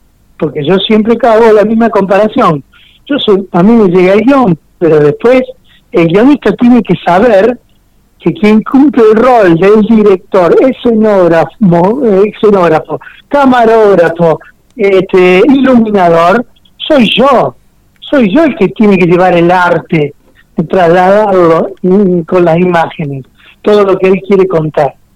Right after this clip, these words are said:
Entonces, bueno, claro, me tomo determinadas atribuciones. ¿Por qué? Porque lo que él me, me propone,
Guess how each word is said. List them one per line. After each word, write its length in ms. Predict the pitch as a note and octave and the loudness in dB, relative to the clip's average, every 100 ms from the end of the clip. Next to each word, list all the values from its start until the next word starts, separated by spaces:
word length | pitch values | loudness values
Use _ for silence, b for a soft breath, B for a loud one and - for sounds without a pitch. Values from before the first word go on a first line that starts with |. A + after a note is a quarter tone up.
| _ _ _ _ _ | _ _ _ _ _
Entonces, 260 | G3 G3+ G3 | -4 0 0
bueno, 420 | G3+ E3+ G#3 D4 | 2 0 -2 -4
claro, 300 | - G3+ A3 | -2 0 2
me 120 | A#3 | 0
tomo 300 | G3+ G#3 G3+ G3+ | 0 0 2 2
determinadas 600 | F3+ E3+ F3+ F#3+ G3+ A3+ | 0 0 0 2 0 0
atribuciones. 560 | G3 G#3 A3+ A#3 G3+ F3 | -2 -2 -4 -2 -2 -2
¿Por 180 | B3 A#3 | -2 -2
qué? 140 | G#3 | -2
Porque 380 | - G#3+ G#3 A#3+ | -2 -4 -2 0
lo 160 | A#3 A#3 | 0 0
que 140 | E4+ | 0
él 80 | F#4 | 2
me, 180 | C#4 - _ _ b b b | 0 -2 _ _ b b b
me 140 | - G#3+ | -2 -2
propone, 720 | A3 A#3+ A#3 A3 F3+ F#3 G3 | 0 0 0 0 2 2 0